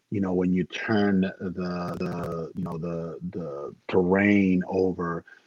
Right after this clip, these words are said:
to see and refresh it and, and, and, and, and bring in,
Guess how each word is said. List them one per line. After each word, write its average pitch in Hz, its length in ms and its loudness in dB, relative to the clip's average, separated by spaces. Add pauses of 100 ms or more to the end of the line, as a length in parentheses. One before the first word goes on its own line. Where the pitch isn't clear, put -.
(180)
to 110 100 2
see 104 380 8
and 92 180 4
refresh 101 640 4
it 90 100 2
and, 87 300 -2
and, 90 180 -6
and, 90 220 -2
and, 87 200 -2
and 87 220 0
bring 98 320 4
in, 95 240 4